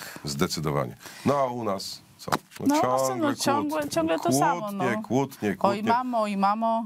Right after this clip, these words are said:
Speaker 1: a one
Speaker 2: Tak,
Speaker 1: w kółko to
Speaker 2: i,
Speaker 1: samo.
Speaker 2: i ciągle, przepraszam, i ciebie i wszystkie panie, ale to, ta koalicja naprawdę coraz bardziej przypomina wierszyk o dwóch babach, z których jedna drugiej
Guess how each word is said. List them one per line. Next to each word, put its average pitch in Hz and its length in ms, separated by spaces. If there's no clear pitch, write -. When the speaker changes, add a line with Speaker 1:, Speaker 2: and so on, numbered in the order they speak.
Speaker 1:
a 190 100
one 190 160
Speaker 2:
Tak, 208 100
Speaker 1:
w - 60
kółko 202 340
to 254 100
Speaker 2:
i, - 20
Speaker 1:
samo. 170 400
Speaker 2:
i 180 60
ciągle, 107 400
przepraszam, 104 640
i 92 80
ciebie 107 320
i 98 60
wszystkie 101 340
panie, 90 320
ale 98 100
to, - 120
ta 123 100
koalicja 120 460
naprawdę 110 460
coraz 95 200
bardziej 87 300
przypomina 82 460
wierszyk 90 380
o 87 60
dwóch 76 240
babach, 78 380
z - 100
których 78 280
jedna 76 260
drugiej 69 380